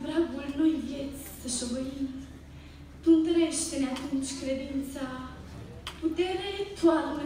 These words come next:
tu în noi din plin, ca să ne contopim pe veci ființa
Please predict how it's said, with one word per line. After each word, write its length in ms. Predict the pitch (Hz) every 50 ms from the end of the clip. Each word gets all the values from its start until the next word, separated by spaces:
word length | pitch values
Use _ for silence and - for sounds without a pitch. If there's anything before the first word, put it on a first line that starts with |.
| 285 -
tu 60 | 330 320 311
în 60 | - 311 311
noi 160 | 285 277 277 269 -
din 100 | 285 285 - -
plin, 320 | - 320 311 302 269 269 - - 254 - - - - - - - - - - - - - - - - - - - - - -
ca 80 | 302 294 -
să 60 | - 302 294
ne 60 | 320 311 320
contopim 600 | 311 311 311 320 320 - - 330 320 320 302 294 - 277 277
pe 60 | 302 277 -
veci 260 | 247 247 247 - - - - -
ființa 580 | 262 262 262 262 262 254 247 247 262 269 247